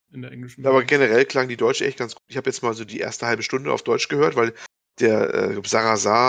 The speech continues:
Speaker 2: hat die, äh, gespielt gehabt schon. Also die Sarrazin und Gronk weiß ich, die, die haben beide schon die Vorabversion gehabt jetzt und haben schon mal eine Stunde u-, ungefähr gespielt.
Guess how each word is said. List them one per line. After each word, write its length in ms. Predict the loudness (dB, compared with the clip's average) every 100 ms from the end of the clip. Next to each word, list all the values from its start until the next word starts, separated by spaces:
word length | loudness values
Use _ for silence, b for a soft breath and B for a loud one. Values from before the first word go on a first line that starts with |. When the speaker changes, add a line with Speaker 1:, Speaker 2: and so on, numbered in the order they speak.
| 2
Speaker 2:
hat 160 | -2 -8
die, 180 | -8 -8
äh, 320 | -6 -6 -6
gespielt 320 | -6 -6 -2
gehabt 300 | -2 -2 -6
schon. 300 | -4 -4 -4 _
Also 180 | -10 -8
die 60 | -8
Sarrazin 400 | -2 0 2 2
und 100 | 0
Gronk 260 | 0 0 4
weiß 200 | 2 2
ich, 60 |
die, 220 | 0 0
die 100 | 0
haben 80 | -4
beide 220 | 0 0 0
schon 160 | -4
die 100 | -6 -12 _ _ _
Vorabversion 420 | 0 2 0 0
gehabt 260 | -2 -4 0
jetzt 280 | -2 -2 -8 _ -10
und 100 | -4
haben 160 | -4 -2
schon 140 | -2
mal 200 | -2 0
eine 160 | 0 -2
Stunde 300 | -2 0 -2
u-, 160 | -4
ungefähr 380 | -8 -8 -6 -4
gespielt. 380 | -4 -2 -4